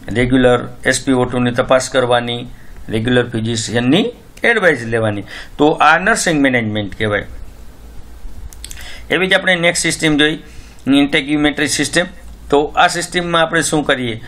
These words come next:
તો આમાં આપણને સ્કિન ને આ તે બધું આવે, તો એ સિસ્ટમમાં આપણે વધુ પડતું sunlight avoid કરવા માટેની, અ, સલાહ આપવાની. અ, ઇન્ટેગ્યુમેટરી સિસ્ટમમાં કોટનના ક્લોથનો ઉપયોગ કરવાનો, એટલે કોટનના કપડાં પહેરવાના,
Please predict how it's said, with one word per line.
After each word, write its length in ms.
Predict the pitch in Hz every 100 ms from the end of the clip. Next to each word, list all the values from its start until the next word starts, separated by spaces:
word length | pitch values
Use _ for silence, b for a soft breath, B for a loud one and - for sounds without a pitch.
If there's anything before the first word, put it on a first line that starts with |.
| B -
તો 160 | 131
આમાં 380 | 139 135 135 135
આપણને 320 | 131 135 131
સ્કિન 320 | 127 - 143
ને 220 | 135 131 131
આ 120 | 127
તે 200 | - 131
બધું 320 | 127 127 131
આવે, 160 | 135 135
તો 300 | 131 135 -
એ 120 | 143
સિસ્ટમમાં 720 | 160 147 135 143 135 135 135 127 B B -
આપણે 220 | 123 127
વધુ 240 | 120 123 135
પડતું 400 | 131 127 131 123
sunlight 460 | 131 127 120 120 - -
avoid 280 | 123 123 117
કરવા 280 | 131 127 123
માટેની, 460 | 123 131 123 123 113 - -
અ, 140 | 117
સલાહ 320 | 113 123 123 120
આપવાની. 480 | 117 120 120 117
અ, 1200 | 117 - - - - - - - - - - - 131 135 135
ઇન્ટેગ્યુમેટરી 920 | 147 156 151 143 139 131 123 120 120 123 123
સિસ્ટમમાં 600 | 127 123 - 110 104 92 B B B -
કોટનના 480 | 139 - 139 131
ક્લોથનો 560 | 127 131 127 - 127 127
ઉપયોગ 340 | 123 135 131
કરવાનો, 560 | 131 123 123 120 120 120
એટલે 160 | 117 117
કોટનના 420 | 120 113 127 123
કપડાં 340 | 123 120 123
પહેરવાના, 540 | 123 120 123 120 117